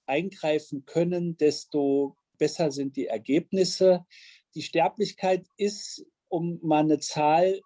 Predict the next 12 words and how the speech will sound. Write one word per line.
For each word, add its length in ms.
zu 260
sagen, 480
jetzt 220
über 320
alle 240
Fälle 540
in 120
der 140
Größenordnung 1000
von 300
dreißig 580
Prozent. 680